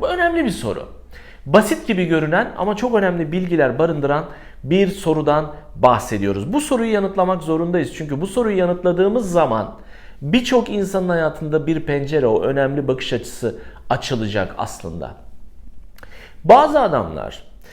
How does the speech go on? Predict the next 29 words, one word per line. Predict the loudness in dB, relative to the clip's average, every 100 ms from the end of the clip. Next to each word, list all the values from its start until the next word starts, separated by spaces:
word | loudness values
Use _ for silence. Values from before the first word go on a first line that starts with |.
| -16 -16 -14 4
çok | 6 6
sayıda | 6 6 6 2
kadına | 0 0 0
yürümeye | 2 2 4 2 2
devam | 2 2 0
ederlerken | 2 2 2 0 -2 -4 -8 -10 0
her | 2 2
zaman | 0 0 -2
için | -4 -6 -4
bir | -4
kenarda | -2 0 0 0 0
da | -2
bir | -2
kadını | -2 -2 -2
tutmaya | -4 -6 -4 -2 -2 -2
devam | 0 0 -4
ederler. | -6 -6 -6 -8 -12 -16 -20 -20 -4
O | 0 2
kadının | 2 2 0 -2
bir | -2
kenarda | 0 0 0 0 2
bekliyor | 2 2 0 2 2
olması | 2 2 0 -2 -4 -6 -8 -12 -18 -10 0
bu | 2
tip | 2 0
adamlar | 0 2 2 2 0
için | -2 -4 -6 -10 -14
son | -10 6 8 8 4 4
derece | 6 8 6 4